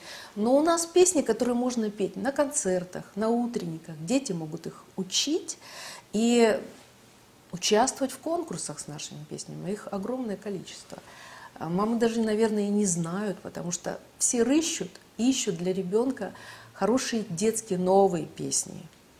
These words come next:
Не те старые, которые были прекрасные, но им уже по пятьдесят лет, а хочется чего-то свежего. И вот на нашем канале они есть. И даже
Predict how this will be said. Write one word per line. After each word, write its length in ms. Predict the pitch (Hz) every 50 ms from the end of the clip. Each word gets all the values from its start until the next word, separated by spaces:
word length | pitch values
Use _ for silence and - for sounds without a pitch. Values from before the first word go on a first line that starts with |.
| - -
Не 100 | - 196
те 200 | 196 - 359 403
старые, 440 | 403 - - 220 185 170 165 160 160 -
которые 360 | - 196 - - - 180 170
были 180 | 165 170 165 165
прекрасные, 720 | - - 190 196 - 202 208 202 196 185 - - 165 160
но 100 | 170 175
им 160 | 180 180 175
уже 140 | 170 160 170 165
по 140 | - 170
пятьдесят 580 | 170 - 165 165 170 170 - - 190 160 156 -
лет, 200 | 165 165 - - - - - - - - - - - - - - -
а 320 | - 185 180 185 190 -
хочется 440 | - - - 311 302 - - - 320
чего-то 340 | 320 - 330 339 330 370 359
свежего. 560 | - - 190 170 147 147 139 143 139 - - 147 165 - -
И 40 |
вот 180 | 202 240 262 262
на 120 | 277 294
нашем 340 | 359 427 427 - - 240 196
канале 360 | - 180 165 160 160 160 160
они 320 | 165 190 254 359 403 285 170 -
есть. 320 | 160 151 143 139 - -
И 20 | 190
даже 380 | 175 220 233 226 233 220 214